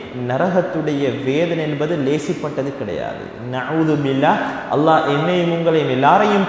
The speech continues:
பாதுகாக்கணும். இந்த உலகத்துடைய சூட்டை எங்களால தாங்க முடியதில்லை, இந்த வெப்பத்தை எங்களால தாங்க முடியதில்லை,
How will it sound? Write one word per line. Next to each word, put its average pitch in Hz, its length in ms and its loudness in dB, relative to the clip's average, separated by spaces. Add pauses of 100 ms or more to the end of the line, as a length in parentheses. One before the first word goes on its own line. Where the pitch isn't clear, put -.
பாதுகாக்கணும். 151 640 4 (320)
இந்த 208 380 6
உலகத்துடைய 208 800 6
சூட்டை 226 640 4
எங்களால 202 440 2
தாங்க 175 280 2
முடியதில்லை, 131 680 0 (580)
இந்த 226 280 6
வெப்பத்தை 226 920 4
எங்களால 220 420 4
தாங்க 190 340 6
முடியதில்லை, 151 580 4